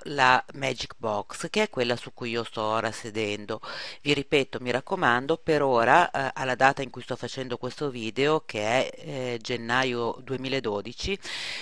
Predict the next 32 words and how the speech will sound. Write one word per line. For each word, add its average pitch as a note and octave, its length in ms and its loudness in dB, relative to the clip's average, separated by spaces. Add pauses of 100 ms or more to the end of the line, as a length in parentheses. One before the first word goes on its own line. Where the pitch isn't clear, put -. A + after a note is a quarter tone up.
eh, D3+ 680 0
mm, D3 720 -10 (220)
dobbiamo B2+ 600 8
inserire C#3+ 840 0
i B2 100 -2
nostri E3 300 0
articoli C3+ 480 -2
da D#3 120 4
vendere D3+ 380 4
all'interno C3+ 560 2
di C3 140 -6
questa C3 360 -2
Magic A#2+ 360 -4
Box. G#2+ 520 0 (560)
In F#3 140 -2
un A#3 100 2
futuro B3 400 2
sarà C3 220 4
possibile C#3 540 -2
farlo C#3 340 2
direttamente C#3 540 -2
dall'inventario. A2+ 1000 0 (400)
Per A#3 200 10
oggi, F3 640 4
sino F3 300 0
ad F3+ 80 4
oggi, A2+ 360 4
bisogna D#3 340 0
ancora C#3+ 340 2
farlo, A2+ 680 4
eh, A#2+ 1080 -4
mm, G#2 520 -16